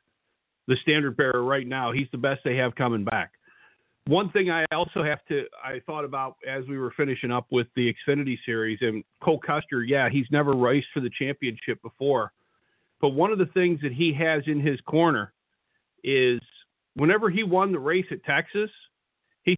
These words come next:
said, "I was just trying to follow Kevin Harvick's line." He said, "Kevin Harvick has been in my ear about how to drive this racetrack, how to do X, Y, Z, how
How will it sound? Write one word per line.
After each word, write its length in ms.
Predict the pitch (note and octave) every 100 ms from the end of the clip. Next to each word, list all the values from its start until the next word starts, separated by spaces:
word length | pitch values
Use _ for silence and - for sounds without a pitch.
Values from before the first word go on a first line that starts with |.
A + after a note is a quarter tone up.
| -
said, 180 | - E3
"I 80 | D#3
was 160 | A3 -
just 180 | F3 -
trying 380 | E3+ E3+ E3+
to 100 | D3 -
follow 240 | E3+ E3 D#3
Kevin 300 | - D#3 C#3+
Harvick's 520 | B2 D3 D3 C#3+ -
line." 400 | B2+ B2+ G2 F#2 _ _ _ _ _ _ -
He 120 | C3+
said, 260 | D#3 C#3+ B2
"Kevin 280 | E3 G#3+ G3+
Harvick 460 | D#3+ F3 F3 E3 D3
has 120 | C3
been 180 | B2 A#2+ -
in 180 | E3 F#3+
my 220 | F3 F3
ear 340 | B2+ D#3+ D#3
about 280 | B2 B2 A#2+
how 440 | - C#3 C#3 C3+ -
to 400 | D3 C#3 C#3 C3+ - _ _ _ _ _ -
drive 280 | D3 D3+ C#3+
this 200 | C#3+ -
racetrack, 580 | C3 C3 - A2 G2+ F2+
how 320 | - C3 C#3 -
to 200 | C#3 C3+
do 580 | B2 C3+ C3 C3 B2+ -
X, 160 | C3+ C3 C#3+
Y, 300 | C#3 C3+ B2+
Z, 260 | C3 A#2+ G2+
how 360 | C#3 D3 D#3